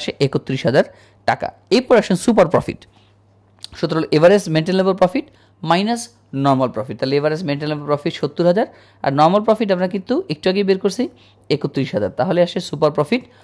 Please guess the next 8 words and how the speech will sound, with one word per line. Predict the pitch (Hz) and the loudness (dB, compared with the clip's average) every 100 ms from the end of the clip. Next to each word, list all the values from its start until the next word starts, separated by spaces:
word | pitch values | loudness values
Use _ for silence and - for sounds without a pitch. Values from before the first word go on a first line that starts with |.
| _ - 214 | _ -4 2
ঊনত্রিশ | 220 - 139 - | 2 2 -2 -2
হাজার | 104 - | -4 -4
টাকা। | - - _ - | -8 -12 _ 2
এইটাই | 233 285 233 | 4 6 8
হলো | 214 175 339 - _ - | 8 4 2 -8 _ -8
আসলে | - 175 226 | -2 0 0
বোঝার | 170 127 120 | 2 2 2
ব্যাপার। | 104 - | 2 -2